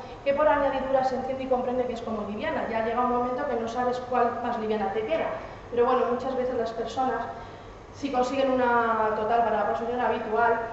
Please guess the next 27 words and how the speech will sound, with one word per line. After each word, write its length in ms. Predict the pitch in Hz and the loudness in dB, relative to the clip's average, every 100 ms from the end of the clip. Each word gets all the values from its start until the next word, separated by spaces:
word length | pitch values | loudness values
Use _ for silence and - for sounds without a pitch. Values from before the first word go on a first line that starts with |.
| - - | -10 -8
dado 320 | 226 254 240 - | 2 6 6 4
que 480 | 208 202 190 185 202 | 0 -2 0 0 0
muchas 220 | 220 233 | -2 -4
personas 260 | 240 240 233 | -4 -4 -2
están 220 | 233 233 | -2 -2
ya 60 | 226 | -4
en 80 | |
situaciones 460 | 226 226 202 226 226 | -4 -4 -4 -4 -6
económicas 520 | 214 208 226 220 269 | -6 -4 -4 -4 -8
extremas, 580 | - - 240 233 - - - | -10 -8 -6 -4 -8 -10 -10
eh, 80 | 180 - | -10 -10
precisamente 560 | 190 - - 226 233 208 | -14 -12 -8 -4 -4 -6
por 260 | 185 190 | -8 -10
consecuencia 460 | 190 - 196 220 - 190 | -12 -12 -8 -8 -8 -8
de 80 | 185 | -8
la, 160 | 175 | -8
eh, 320 | 180 202 180 190 | -10 -10 -10 -10
sintomatología 840 | 185 190 185 202 196 - 240 233 | -10 -8 -8 -8 -10 -8 -2 0
de 80 | 240 | 0
la 80 | 240 | -2
enfermedad, 400 | 247 247 226 220 - - - - | -2 0 2 0 -2 -8 -10 -4
pues 140 | 285 | 0
bueno, 200 | 262 254 | 2 4
esto 180 | 233 247 | 2 2
también 420 | 240 226 233 233 240 | 2 4 4 2 0
era 140 | 226 202 | 0 0
bienvenido. 420 | 202 - - | -2 -6 -10